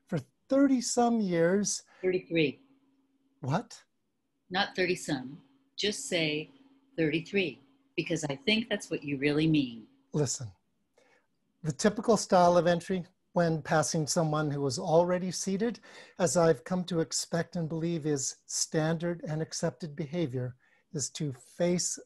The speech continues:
Speaker 1: the stage. But you, you face the audience with your backside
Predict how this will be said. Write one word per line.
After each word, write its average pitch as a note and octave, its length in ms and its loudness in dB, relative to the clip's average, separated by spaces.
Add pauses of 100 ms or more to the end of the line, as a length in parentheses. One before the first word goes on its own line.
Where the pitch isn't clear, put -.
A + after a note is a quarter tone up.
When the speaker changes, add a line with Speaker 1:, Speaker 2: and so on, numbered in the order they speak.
(160)
Speaker 1:
the E3+ 80 -2
stage. E3+ 800 -2 (1000)
But G3 240 2
you, B3 520 4 (920)
you C4+ 460 8 (180)
face A3+ 420 4 (460)
the A3 120 8
audience G3+ 640 6
with G3 220 2
your G3+ 180 6
backside D#3 1080 2